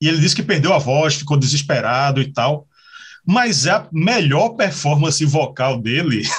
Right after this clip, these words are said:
<laughs> até aí, entendeu? Se você pegar o Injustice for All,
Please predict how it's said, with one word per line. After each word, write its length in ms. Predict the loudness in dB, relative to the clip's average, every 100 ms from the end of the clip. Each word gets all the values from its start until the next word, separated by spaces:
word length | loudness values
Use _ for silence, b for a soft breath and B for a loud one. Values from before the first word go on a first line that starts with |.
| 0
<laughs> 280 | -2 -14 _
até 380 | -4 -4 -2 2
aí, 480 | 2 2 2 -2 -6 -16 -8
entendeu? 360 | -2 0 0 -2 -8 B
Se 140 | -4
você 240 | -2 0 -2
pegar 360 | 0 0 0
o 60 | 0
Injustice 380 | 0 0 -2 -2
for 180 | -2 0
All, 280 | 0 -2 -6